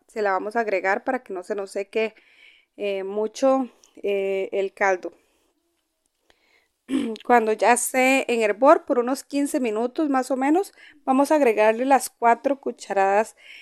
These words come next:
de salsa de tomate y el culantro. Probamos la sal, si está bien de sabor,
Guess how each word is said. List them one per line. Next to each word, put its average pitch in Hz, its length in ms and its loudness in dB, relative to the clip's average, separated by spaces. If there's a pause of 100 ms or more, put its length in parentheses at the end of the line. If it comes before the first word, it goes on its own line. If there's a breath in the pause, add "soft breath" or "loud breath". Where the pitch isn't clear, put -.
(200 loud breath)
de 214 140 -2
salsa 240 440 2
de 247 120 4
tomate 196 600 -2 (240)
y 247 180 -2
el 226 160 2
culantro. - 600 -2 (720 soft breath)
Probamos 190 640 -2
la 294 180 -2
sal, 320 340 2 (960)
si 208 320 -2
está 202 240 0
bien 196 200 -2
de 233 80 -2
sabor, 302 440 2